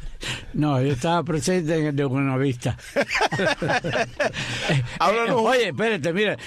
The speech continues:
Speaker 1: en, en Buenavista, da-, en la Ruta veintiocho, había un terreno que se jugaba pelota, pero jugaba pelota, pero buena de verdad.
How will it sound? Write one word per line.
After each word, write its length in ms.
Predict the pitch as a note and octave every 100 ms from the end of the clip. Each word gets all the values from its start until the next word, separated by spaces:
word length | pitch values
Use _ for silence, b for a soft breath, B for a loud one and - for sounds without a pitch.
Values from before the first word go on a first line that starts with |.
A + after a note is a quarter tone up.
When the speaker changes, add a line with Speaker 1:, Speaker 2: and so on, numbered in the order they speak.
| C#3
Speaker 1:
en, 200 | - E3 C3+
en 160 | E3 D#3
Buenavista, 800 | D#3 D3+ D3+ G3+ A3+ G3 F3+ -
da-, 200 | D#3 D#3+
en 100 | D3
la 100 | C#3+
Ruta 280 | C3+ A3 A#3
veintiocho, 680 | G3+ D3 F3 G3 D3 D#3 C#3
había 360 | C3+ D#3 F3
un 140 | F3+ D3
terreno 640 | F3 C#3 F3 D#3 C3+ A#2 B B B
que 120 | E3
se 160 | B2+ D#3
jugaba 400 | B2+ D3 E3+ E3+
pelota, 400 | E3 E3 F#3+ E3+
pero 240 | C#3+ C3+
jugaba 420 | A#2+ B2+ D3 F3
pelota, 440 | F3+ D#3+ F3 G3 G3+
pero 260 | D3+ C#3+
buena 400 | C3 C3 E3+ F#3+
de 80 | F3
verdad. 360 | C#3+ B2+ C#3